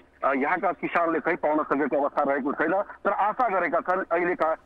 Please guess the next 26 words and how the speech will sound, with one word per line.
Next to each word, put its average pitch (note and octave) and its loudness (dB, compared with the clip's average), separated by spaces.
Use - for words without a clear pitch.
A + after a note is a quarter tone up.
अब D#3 2
आउने F3 0
यो D#3+ 0
जनप्रतिनिधिहरूसँग। E3+ 0
तर G3 -2
हेरौँ, G#3+ 0
भोलिका F#3+ -2
दिनमा F3 0
चाहिँ E3 0
के G3+ -2
हुन्छ, F3+ 0
त्यसले G3+ 0
चाहिँ F3 -2
अर्को G3+ -2
निर्वाचनमा E3 0
त्यसको D#3+ -2
मत D3+ 0
परिणाम D3 0
फेरि F3 0
जनताले E3 0
त्यही G3+ 0
अनुसार D3 0
नै D#3+ 0
मत D#3 -2
चाहिँ, C#3+ 0
अ, D3 -2